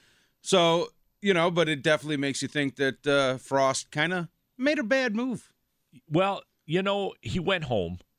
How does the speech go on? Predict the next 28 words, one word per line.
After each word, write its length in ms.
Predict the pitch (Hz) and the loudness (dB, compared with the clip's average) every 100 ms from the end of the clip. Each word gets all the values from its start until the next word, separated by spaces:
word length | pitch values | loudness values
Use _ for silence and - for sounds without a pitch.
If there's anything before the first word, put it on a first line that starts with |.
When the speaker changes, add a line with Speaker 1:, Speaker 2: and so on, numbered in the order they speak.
| _ | _
Speaker 1:
Yeah. 280 | 285 120 - - | 0 0 0 -6
Speaker 2:
And 400 | 127 123 120 117 - _ | -2 -2 -2 -10 -16 _
he's 360 | 113 135 165 | -4 -2 -2
gotta 260 | 175 156 143 | 0 0 0
be 160 | 120 | -2
willing, 440 | 127 117 123 127 117 | -2 0 0 0 -2
I 100 | 104 | -2
guess, 440 | 98 110 104 - - _ _ _ _ _ _ - | 0 0 -2 -6 -8 _ _ _ _ _ _ -8
so 220 | - 113 | -2 0
that 200 | 104 104 | 0 -2
it's 180 | 98 107 | -4 -4
not 240 | 98 107 | 0 0
a 40 | 113 | -2
bad 280 | 117 117 | -2 -2
move 260 | 110 117 117 | 0 -2 -2
to 100 | 107 | -2
understand 640 | 98 101 95 110 104 92 87 | -2 -2 -4 -2 -2 -4 -10
he, 300 | 87 87 113 | -12 -10 -10
you 200 | 104 110 | -6 -2
have 280 | 92 107 107 | 0 -2 -2
to, 280 | 110 95 95 | -2 -2 -2
and 160 | - 92 | -4 -4
hopefully 440 | 113 120 113 104 | -4 -6 -6 -6
the 80 | 92 | -4
university 500 | 95 85 104 101 101 | -6 -4 -4 -4 -6
will 160 | 87 85 | -6 -6
give 260 | 98 127 | -6 -6
him 300 | 95 90 80 | -4 -6 -6